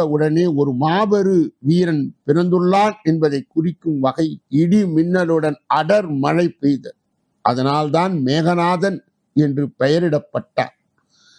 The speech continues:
அவனே ராவனின் தவப்புதல்வனாய்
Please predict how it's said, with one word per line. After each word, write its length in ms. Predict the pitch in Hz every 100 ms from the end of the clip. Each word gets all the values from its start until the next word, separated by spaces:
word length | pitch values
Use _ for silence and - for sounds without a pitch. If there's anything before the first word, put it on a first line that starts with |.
| _ _ _ -
அவனே 380 | 151 196 226 254 269 254 208
ராவனின் 560 | 190 220 220 208 196 180 139 170
தவப்புதல்வனாய் 920 | 185 220 - 202 196 185 180 175